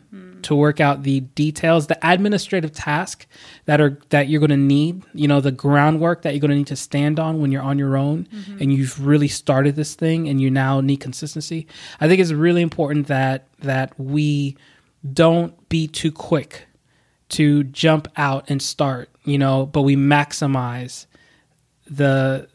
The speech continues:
Speaker 2: the walking up to the starting
Speaker 1: Mm.
Speaker 2: line.
Speaker 1: So when you're talking about walking up to the starting line, you're talking about the preparation period.
Speaker 2: I had one year preparation
Speaker 1: And I
Speaker 2: period
Speaker 1: think,
Speaker 2: where
Speaker 1: so I think the
Speaker 2: Mm-hmm.
Speaker 1: preparation period, though, is, is, it's, it's, uh, it's even broader than a year, right? 'Cause the preparation period is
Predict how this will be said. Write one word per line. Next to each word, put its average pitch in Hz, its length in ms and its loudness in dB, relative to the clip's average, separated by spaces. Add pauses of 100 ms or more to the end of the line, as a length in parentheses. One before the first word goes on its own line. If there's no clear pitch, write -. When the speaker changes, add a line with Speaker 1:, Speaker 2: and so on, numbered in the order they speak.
Speaker 2:
the 139 200 -10
walking 139 420 2
up 139 120 -2
to 139 100 -8
the 131 60 -6
starting 131 340 -4
Speaker 1:
Mm. 123 60 -4
Speaker 2:
line. 127 260 -10
Speaker 1:
So 208 140 2
when 208 80 4
you're 214 60 2
talking 214 160 2
about 165 240 2
walking 165 380 0
up 160 180 -2
to - 120 -10
the 156 140 -4
starting 156 320 -2
line, 147 180 -2
you're 160 120 0
talking 156 300 -4
about 143 360 -6
the - 60 -8
preparation - 600 -8
period. - 400 -8 (140)
Speaker 2:
I 127 80 0
had 151 180 4 (180)
one 156 160 4
year 165 140 0
preparation 139 500 -4
Speaker 1:
And 208 120 4
I 214 60 4
Speaker 2:
period - 80 -2
Speaker 1:
think, 269 220 4
Speaker 2:
where - 80 -6
Speaker 1:
so - 140 2
I 220 120 6
think 320 120 2
the - 80 4
Speaker 2:
Mm-hmm. - 40 -4
Speaker 1:
preparation 240 420 2
period, 208 320 2
though, 160 280 0 (120)
is, 165 260 -8
is, 170 320 -10
it's, 170 240 -10
it's, 185 180 -6
uh, 190 180 -4
it's 190 340 -4
even 226 240 2
broader 165 240 0
than 151 160 -2
a - 40 -2
year, 147 360 -4 (100)
right? 165 160 0
'Cause 185 120 -4
the 185 80 2
preparation 214 540 0
period 185 360 0
is 165 400 -4